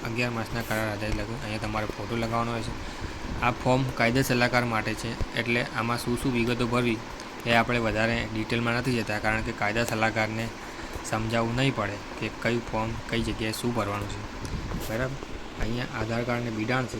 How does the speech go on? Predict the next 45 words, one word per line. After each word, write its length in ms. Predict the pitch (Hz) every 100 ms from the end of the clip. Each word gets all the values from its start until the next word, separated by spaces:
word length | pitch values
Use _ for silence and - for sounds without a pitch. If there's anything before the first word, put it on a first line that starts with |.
| 107
જો 60 | 117
અહીંયા 240 | 110 113 110
વિગતો 260 | 117 120 117
તમે 180 | 113 113
જે 80 | 110 107
જે 60 | 113
ભરો 180 | 110 131
છો 140 | 113 101 - - - -
એની 160 | 120 120
સામે 220 | 117 123
અહીંયા 260 | 120 117 113
તમારે 280 | 113 113 113 104
હા 180 | 101 117
લખવાનું 420 | 117 117 120 120
છે. 80 | 127 110
જો 100 | 110 104
તમે 160 | 110 113
નથી 340 | 110 135 127 117
જોડતા 380 | 104 104 104 98 - - - -
તો 40 | 123
અહીંયા 220 | 117 117
તમારે 240 | 107 113 120 107
ના 120 | 107
લખવાનું 440 | 104 - 101 110 135
રહેશે. 220 | 107 95 95
બરાબર 280 | 107 135 147 135
છે, 60 | - - - - - - - -
આજે 140 | 110
તમે 200 | 120 117 123
આ 60 | 120
ડોક્યુમેન્ટ 520 | 117 113 123 120 117 113
ધરાવો 320 | 113 127 117 -
છો 80 | 95 - - - 113
અને 100 | 113
તમે 200 | 113 117
આની 200 | 113 120
અંદર 140 | 117 113 113
જોડો 200 | 110 131
છો 120 | 110 98
તો 60 | 92 113
તમારે 220 | 113 113
અહીંયા 280 | 110 113 104
હા 180 | 104 113
લખવાનું 320 | 107 - 110 107
રહેશે, 160 | -